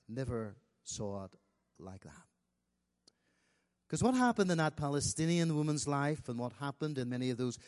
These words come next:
Jewish participants' life was they humanized the other person. They were no longer the person in Tel Aviv or the person in Nablus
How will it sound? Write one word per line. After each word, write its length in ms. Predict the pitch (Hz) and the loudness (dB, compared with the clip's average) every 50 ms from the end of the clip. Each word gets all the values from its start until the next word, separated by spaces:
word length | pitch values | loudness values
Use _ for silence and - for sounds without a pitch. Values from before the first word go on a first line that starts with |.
| - _ - | -20 _ -6
Jewish 480 | 110 143 175 180 190 196 185 - - | 0 2 4 6 6 4 2 0 0
participants' 720 | - 156 139 135 - - 135 127 - 143 117 127 127 120 - | 0 2 2 2 0 -2 -2 -2 -4 -4 -4 -4 -4 -4 -4
life 300 | 135 120 123 123 - - | -4 -4 -4 -4 -4 -2
was 240 | 123 120 123 127 - | 0 0 0 0 0
they 240 | - 139 139 135 - - - _ _ _ _ _ _ _ | 0 0 0 -2 -4 -10 -20 _ _ _ _ _ _ _
humanized 840 | _ _ - - - 185 185 190 165 139 127 120 120 117 110 113 - | _ _ -20 -6 -6 -4 -2 0 0 0 0 0 0 -2 -4 -4 -8
the 120 | - - | -8 -6
other 480 | - 113 107 104 113 110 110 104 107 120 _ _ _ _ _ _ _ _ | -6 -6 -6 -4 -6 -6 -6 -8 -10 -14 _ _ _ _ _ _ _ _
person. 420 | - - 135 123 - - - - _ _ _ _ _ _ _ _ _ _ _ _ _ _ _ _ _ _ _ _ _ _ _ _ _ _ _ _ _ _ _ | -14 -12 -12 -12 -12 -14 -16 -16 _ _ _ _ _ _ _ _ _ _ _ _ _ _ _ _ _ _ _ _ _ _ _ _ _ _ _ _ _ _ _
They 120 | - 170 180 | 4 4 4
were 60 | 190 | 6
no 120 | 196 208 | 6 4
longer 400 | 214 190 202 208 226 233 233 226 | 6 8 10 10 10 10 8 6
the 100 | 220 185 | 6 4
person 460 | - - 202 190 185 170 - - 214 | 4 4 4 4 4 4 4 4 4
in 240 | 175 160 156 160 156 | 4 4 2 2 0
Tel 200 | 143 - 160 156 | 0 2 2 4
Aviv 600 | 151 151 156 214 220 214 202 196 180 175 170 143 | 4 4 6 6 6 8 8 8 6 6 4 4
or 60 | 147 | 2
the 100 | 143 143 | 0 0
person 400 | - - 165 156 151 - - 151 | 0 2 2 2 2 2 0 0
in 180 | 147 147 147 147 | 2 2 2 2
Nablus 480 | 151 175 185 190 170 139 143 143 131 | 4 4 4 4 2 4 2 2 2